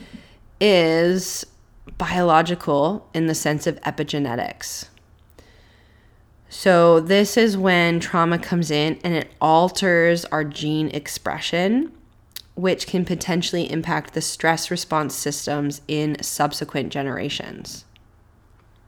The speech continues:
So in case you're like, "Wait, Debbie, what's epigenetics?"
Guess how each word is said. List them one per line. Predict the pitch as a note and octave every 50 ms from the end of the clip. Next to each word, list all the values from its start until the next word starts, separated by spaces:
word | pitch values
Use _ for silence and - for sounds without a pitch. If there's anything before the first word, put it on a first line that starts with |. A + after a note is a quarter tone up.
| _ _ _ - - - - - _ _ _ _ - - - - - - -
So | - A3+ G#3+ G#3+
in | F#3 - G3+ G3+
case | F#3+ - G#3 F#3 G3+ - - - - - -
you're | - F3+ F#3 F#3+ F#3 F3+ F3+
like, | F3+ F3 E3 D#3+ - -
"Wait, | D#3 D#3 B2 -
Debbie, | - C#3 C#3 C#3 C3
what's | C3 C#3 C#3+ C#3 C3+ -
epigenetics?" | - D3 - - C3 - C#3 B2+ B2+ A#2 A2 - A2+ - - - - - -